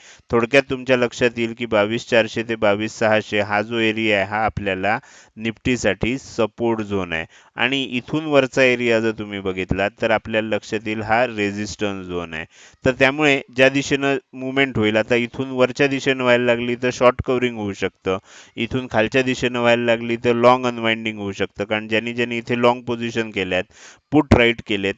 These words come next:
त्यांना मग लॉस व्हायला लागू शकतो, त्यांचं प्रॉफिट कमी व्हायला लागू शकतं आणि त्याच्यामुळे जर आपल्याला इथून खाली जायला लागलं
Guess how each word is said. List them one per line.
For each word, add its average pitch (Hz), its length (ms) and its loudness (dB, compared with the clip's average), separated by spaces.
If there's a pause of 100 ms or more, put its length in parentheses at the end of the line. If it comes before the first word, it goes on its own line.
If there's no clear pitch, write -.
त्यांना 120 240 2
मग 131 200 -4
लॉस 113 320 6
व्हायला 104 220 2
लागू 101 240 -2
शकतो, 101 420 -8
त्यांचं 107 320 -6
प्रॉफिट 110 420 -4
कमी 107 200 -4
व्हायला 98 220 0
लागू 95 240 -4
शकतं 98 340 -6
आणि 110 140 -6
त्याच्यामुळे 113 500 -4 (420)
जर 127 140 4
आपल्याला 120 380 2
इथून 120 340 -4
खाली 131 240 2
जायला 110 260 4
लागलं 95 340 0